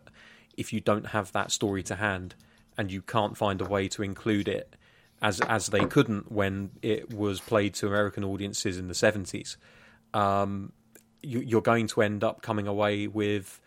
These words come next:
a partial experience. And although I don't dispute that it had the effects on these critics that I'm reading, um, the reviews of now,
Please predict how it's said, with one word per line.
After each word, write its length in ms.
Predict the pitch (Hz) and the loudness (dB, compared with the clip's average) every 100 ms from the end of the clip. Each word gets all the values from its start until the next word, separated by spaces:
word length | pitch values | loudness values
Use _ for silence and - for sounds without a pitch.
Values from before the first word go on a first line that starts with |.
| - _ _ | -20 _ _
a 60 | - | -8
partial 380 | - 110 - 107 | 4 4 4 0
experience. 760 | 107 - 123 113 92 95 - - | 0 0 2 2 0 -4 -8 -6
And 200 | 135 113 - - | -2 -2 -2 -12
although 480 | - 120 123 127 135 - | 0 8 10 10 6 4
I 240 | 117 110 - | 2 2 0
don't 340 | - 110 110 - _ - 151 _ _ _ | 6 6 6 -2 _ -18 -18 _ _ _
dispute 640 | - - - - 123 117 - _ 143 | -2 0 0 2 4 4 2 _ -6
that 260 | 110 101 - | 4 4 4
it 120 | 120 | -2
had 320 | - 113 101 | 2 2 2
the 100 | 113 | 2
effects 460 | 104 - 104 - - | 2 2 0 0 0
on 240 | 107 101 | 0 0
these 300 | 98 104 98 | 0 0 -2
critics 500 | - 113 - 110 - | -2 -2 0 -2 -2
that 120 | - 110 | -4 -2
I'm 180 | 104 | 0
reading, 420 | 101 107 104 98 95 _ - | 0 0 0 -4 -8 _ -6
um, 440 | 101 101 101 98 92 | -2 0 0 -4 -2
the 200 | 107 101 | -2 0
reviews 440 | 104 95 104 98 | -4 0 0 0
of 160 | 101 90 | -2 0
now, 360 | 104 95 92 | -2 -2 -6